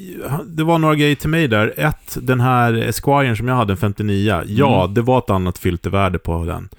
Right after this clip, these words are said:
Speaker 2: Ja, just det.
Speaker 1: Så att, eh, det var inte den här superbasiga, utan det var lite mindre. Så att, för att simulera en halsmick, helt enkelt.
Speaker 2: Ja. Ska man förklara för er som lyssnar också, som inte vet hur en Squier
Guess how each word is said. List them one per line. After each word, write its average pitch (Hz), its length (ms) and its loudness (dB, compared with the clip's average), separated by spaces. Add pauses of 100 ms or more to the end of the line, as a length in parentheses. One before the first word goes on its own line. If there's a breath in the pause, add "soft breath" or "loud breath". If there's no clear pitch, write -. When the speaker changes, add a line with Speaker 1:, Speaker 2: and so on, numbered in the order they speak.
Speaker 2:
Ja, 90 80 -4
just 92 180 -4
det. - 60 -14 (280 loud breath)
Speaker 1:
Så - 140 -2
att, - 220 -4
eh, 92 240 2
det 90 140 0
var 98 140 2
inte 92 160 0
den 87 60 2
här 87 80 2
superbasiga, 90 880 0
utan 85 240 -4
det 87 60 -2
var 87 120 0
lite 87 260 -2
mindre. 87 360 -2
Så - 100 -6
att, - 160 -10 (240)
för - 220 2
att 123 80 4
simulera 92 460 2
en 87 100 -2
halsmick, 90 500 -4
helt - 180 -8
enkelt. 90 240 -2
Speaker 2:
Ja. - 80 -16
Ska - 140 -6
man 131 80 2
förklara 151 320 2
för 151 120 -2
er 120 100 2
som 113 140 -4
lyssnar 110 240 -2
också, 101 480 -2
som - 160 -8
inte 98 180 -6
vet 95 280 -4
hur 95 100 2
en 85 120 -2
Squier 87 600 0